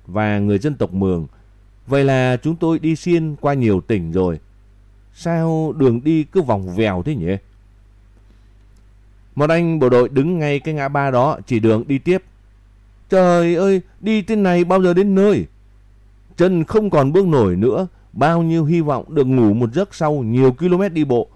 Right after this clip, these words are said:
mà giờ lại đi nữa. Cũng may là đi thêm chừng bốn năm cây số nữa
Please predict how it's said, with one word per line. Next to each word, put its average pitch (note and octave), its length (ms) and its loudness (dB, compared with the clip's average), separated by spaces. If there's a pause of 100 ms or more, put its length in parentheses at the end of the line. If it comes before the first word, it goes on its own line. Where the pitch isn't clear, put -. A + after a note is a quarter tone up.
(180)
mà C#3 260 -2
giờ C3 380 0 (180)
lại A2+ 240 -2
đi D3+ 140 4
nữa. C#3 320 -2 (1400)
Cũng D3 360 0
may B2+ 280 0 (200)
là A2+ 420 0
đi D#3 140 0
thêm D#3 300 -2
chừng G#2+ 300 -2
bốn C3+ 220 2
năm D#3+ 140 -2
cây D#3 140 -4
số C#3+ 220 -2
nữa D#3+ 360 -2